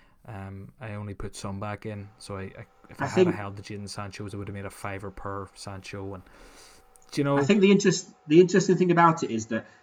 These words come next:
Speaker 2: the process that you just described, and the same one with me with Haaland, if you were to apply that to normal day life, it's, it sounds very reckless, but it can
Speaker 1: Yeah.
Speaker 2: be very profitable, can't it? And I think
Speaker 1: Yeah.
Speaker 2: that's something that's quite, quite difficult. And I think people that are, that are, um,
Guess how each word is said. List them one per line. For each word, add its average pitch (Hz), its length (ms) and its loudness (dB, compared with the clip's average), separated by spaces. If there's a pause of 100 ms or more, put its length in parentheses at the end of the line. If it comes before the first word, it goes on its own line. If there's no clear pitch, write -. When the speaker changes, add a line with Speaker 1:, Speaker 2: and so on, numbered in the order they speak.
(100)
Speaker 2:
the 147 80 0
process 160 460 4
that 135 80 -6
you 139 160 4
just 135 180 -4
described, 104 640 -2
and 110 140 0
the 107 40 -4
same 117 280 0
one 117 240 0
with 113 160 -4
me 113 160 2
with 113 140 0
Haaland, 107 440 0 (640)
if 160 200 0
you 180 120 6
were 170 60 8
to 165 160 0
apply 156 320 2
that - 180 0
to 127 100 -4
normal 123 340 2
day 120 160 -2
life, 107 460 -4
it's, - 260 -8
it - 120 -12
sounds 135 380 0
very 127 180 2
reckless, 123 640 -4 (520)
but 123 240 4
it 120 140 -6
can 123 280 0
Speaker 1:
Yeah. 135 40 0
Speaker 2:
be 127 120 4
very 123 220 2
profitable, 120 600 -2
can't 127 300 -2
it? 101 180 -6 (340)
And 123 160 -2
I 123 40 -2
think 147 260 0
Speaker 1:
Yeah. 113 80 -2
Speaker 2:
that's 104 200 -2
something 135 260 0
that's 123 140 0
quite, 135 320 -2
quite 139 320 0
difficult. 156 480 -2 (260)
And 127 120 0
I 131 40 2
think 139 260 0
people 160 320 6
that 160 140 2
are, 151 180 -2
that 147 300 -4
are, 143 180 0
um, 139 140 -4